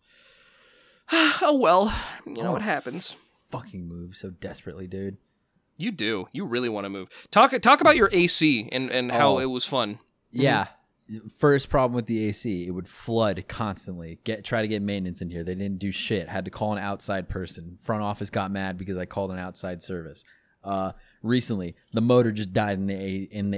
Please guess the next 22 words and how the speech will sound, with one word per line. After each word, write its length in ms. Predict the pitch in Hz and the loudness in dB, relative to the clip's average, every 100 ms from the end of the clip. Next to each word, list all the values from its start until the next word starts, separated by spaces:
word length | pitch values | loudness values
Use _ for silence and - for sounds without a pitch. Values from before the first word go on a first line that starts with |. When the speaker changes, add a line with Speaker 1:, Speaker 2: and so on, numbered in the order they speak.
| 98 | -4
Speaker 2:
A 40 | |
C 180 | 95 107 | -6 -4
in 80 | 95 | -2
the 60 | 95 | -2
middle 300 | 95 98 92 | -2 -2 -2
of 100 | 92 | -4
Arizona 500 | 101 104 98 101 90 | -2 -2 0 -2 -2
summer, 460 | - 95 82 82 | -4 -4 -4 -8
where 160 | 85 85 | -6 -8
it's, 160 | 85 | -6
like, 100 | 90 | -8
a 40 | 82 | -6
hundred 300 | 113 104 101 | -6 -4 -4
and 100 | 90 | -2
fifteen 460 | 107 - - 98 92 | -4 -4 -4 -4 -2
fucking 320 | 101 92 92 | -4 -4 -6
degrees 320 | 90 92 85 | -4 -4 -6
outside, 440 | 85 - 90 82 | -10 -8 -8 -6
Fahrenheit, 540 | - 110 90 85 85 82 | -2 -2 -2 -6 -10 -10
mind 240 | 85 85 | -10 -10
you. 180 | 85 85 _ _ _ - | -10 -10 _ _ _ -8
Uh, 340 | 98 92 92 | -4 -2 -2